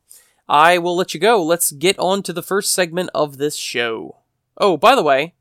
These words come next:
we're brought to you by all of my extremely, extremely attractive Patreon patrons. Thank you so much for all your support. And Game mat dot E U, our buddies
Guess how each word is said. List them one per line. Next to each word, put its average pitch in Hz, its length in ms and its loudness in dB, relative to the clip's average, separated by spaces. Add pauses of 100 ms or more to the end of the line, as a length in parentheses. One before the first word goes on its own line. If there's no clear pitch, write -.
(100)
we're 214 120 0
brought 185 260 2
to - 80 -8
you 180 140 -2
by 151 320 4 (280)
all 226 300 4
of 160 100 -2
my 175 180 2
extremely, 185 1300 -2
extremely 165 840 -4
attractive 135 480 -2
Patreon 131 460 -4
patrons. 135 480 -10 (320)
Thank 320 240 -4
you 175 100 -6
so - 360 0
much 139 260 -2
for 139 140 -6
all 139 180 -2
your 135 120 -8
support. 139 540 -8 (320)
And 196 460 2 (340)
Game 165 220 0
mat 165 180 2
dot 151 260 2
E 143 40 -6
U, 147 380 -6
our 143 160 -2
buddies 147 380 -2